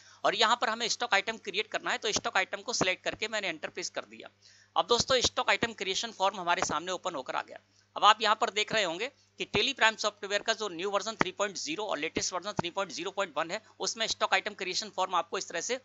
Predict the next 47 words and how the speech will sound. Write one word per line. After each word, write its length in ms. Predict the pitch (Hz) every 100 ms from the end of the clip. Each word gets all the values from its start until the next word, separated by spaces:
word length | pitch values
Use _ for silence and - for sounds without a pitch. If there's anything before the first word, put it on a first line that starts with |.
| _
open 240 | 165 202
होकर 180 | 160 165
मिलेगा। 300 | 190 117 107 - - - _
लेकिन 180 | 185 262
इससे 200 | 247 -
पूर्व 320 | - 214 226
के 100 | 269
जो 100 | 254
version 300 | 214 170 147 123
थे, 80 | 127 - _
उसमें 260 | - 190 254
जब 120 | 240
हम 140 | 233
stock 240 | 220 - 226
item 240 | 214 220
create 240 | 208 202 214
करने 240 | 180 175
जाते 240 | 156 139
थे, 120 | 151 240 - _
तो 100 | 208
वहां 240 | 220 202 220
पर 180 | 262 254 _
stock 280 | 196 - 254
item 220 | 214 214
creation 360 | 214 202 190 226
form 260 | 202 196 202
कुछ 220 | 208 -
अलग 200 | 175 -
तरह 160 | 156
से 200 | 151 247 302 _ _ _
open 240 | - - 214
होकर 200 | 170 147
आता 200 | 117 120
था। 180 | - - _ _ - _ -
तो 60 |
जानते 380 | 160 190 214 262
हैं 100 | 262
कि 160 | 277 240
Tele 180 | 214 262
Prime 220 | 247 214 202
software 380 | 208 202 196
का 120 | 208 208
न्यू 160 | 190
version 240 | 190 196 208
थ्री 140 | 175
point 220 | 170 196
zero, 260 | 170 208